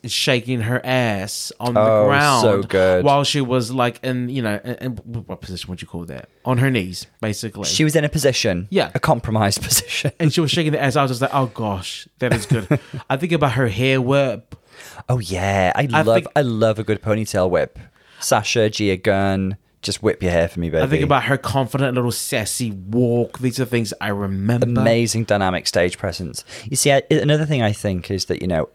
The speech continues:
Speaker 2: a win they could have legitimately given Sasha is they should have just given a win for the RuPaulapalooza and say, "Our,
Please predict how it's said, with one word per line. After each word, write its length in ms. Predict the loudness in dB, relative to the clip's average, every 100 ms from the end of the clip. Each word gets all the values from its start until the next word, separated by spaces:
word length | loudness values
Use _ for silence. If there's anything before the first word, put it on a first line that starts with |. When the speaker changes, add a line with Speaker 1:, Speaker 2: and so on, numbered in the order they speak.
| -2
Speaker 2:
a 60 | 0
win 280 | 4 2 2
they 100 | 0
could 280 | 0 -2 0
have 100 | -2
legitimately 540 | -2 0 0 -2 -4
given 380 | 0 0 0 -4
Sasha 560 | -4 -4 0 0 0 -6 -20 -12 -4
is 120 | 0
they 80 | 0
should 180 | 2
have 100 | 0
just 140 | -2 2
given 240 | 2 2 0
a 80 |
win 280 | 2 2 0
for 300 | -2 0 2
the 100 | 2
RuPaulapalooza 800 | 0 0 0 0 0 0 0 0
and 140 | -2 0
say, 260 | 0 0 -6 _ _ _ 0
"Our, 440 | 2 4 4 0